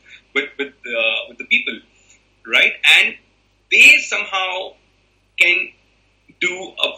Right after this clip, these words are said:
far better job uh, right? Uh, they are already trying. I'm not even saying that, uh, कि ऐसा नहीं हो रहा है। I think,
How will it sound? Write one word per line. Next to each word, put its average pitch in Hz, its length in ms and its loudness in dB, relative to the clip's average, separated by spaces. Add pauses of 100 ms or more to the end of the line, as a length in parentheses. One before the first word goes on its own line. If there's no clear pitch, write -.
(160)
far 160 480 0
better 131 320 -2
job 120 460 -2 (460)
uh, 110 80 -4
right? 113 340 0 (160)
Uh, 104 300 0 (120)
they 147 100 6
are 156 120 0
already 127 300 0 (140)
trying. 143 260 2
I'm 113 360 -10
not 143 100 -8
even 151 260 -10
saying 135 340 -2
that, 107 140 0
uh, - 240 -12
कि - 40 -8
ऐसा 123 180 -8
नहीं 117 220 0
हो 113 120 -4
रहा 104 120 0
है। - 160 -8 (540)
I - 320 -10
think, 208 120 -6